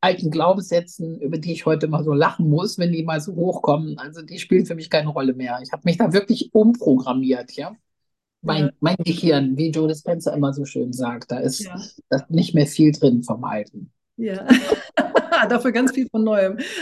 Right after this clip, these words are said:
Speaker 2: Ja.
Speaker 1: Ja, ja,
Speaker 2: Ja.
Speaker 1: das stimmt.
Speaker 2: E F T steht für Emotional Freedom Technique, E F T. Und das andere, was hast du gesagt?
Speaker 1: M E T, Meridian Energietechnik. Mhm.
Speaker 2: Ja.
Speaker 1: Bei Frank habe ich das damals gelernt.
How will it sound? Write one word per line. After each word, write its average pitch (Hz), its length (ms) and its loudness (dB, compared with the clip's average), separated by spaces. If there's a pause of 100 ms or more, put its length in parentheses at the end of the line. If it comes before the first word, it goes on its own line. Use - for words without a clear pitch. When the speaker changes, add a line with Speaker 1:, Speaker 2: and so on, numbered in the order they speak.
(120)
Speaker 2:
Ja. 214 140 2
Speaker 1:
Ja, 233 300 4 (300)
ja, 185 200 4
Speaker 2:
Ja. 185 240 -8
Speaker 1:
das 233 220 -4
stimmt. 160 540 -2
Speaker 2:
E 233 140 8
F - 260 2
T 302 380 -2
steht 247 320 0
für 233 200 -2
Emotional 208 600 2
Freedom 269 600 0
Technique, 262 840 -2
E 220 160 -2
F 202 240 -10
T. 247 320 -8
Und 214 180 -6
das 214 120 -8
andere, 240 280 -4
was 240 120 -8
hast 240 140 -14
du - 40 -20
gesagt? 233 220 4
Speaker 1:
M 233 100 8
E 240 160 2
T, 226 300 4
Meridian 180 680 0
Energietechnik. 156 1000 -6 (400)
Mhm. 147 440 2
Speaker 2:
Ja. - 80 -20 (240)
Speaker 1:
Bei 143 300 2
Frank - 600 -10
habe 131 120 -6
ich - 80 -12
das 131 160 -6
damals 135 340 -6
gelernt. 127 560 -6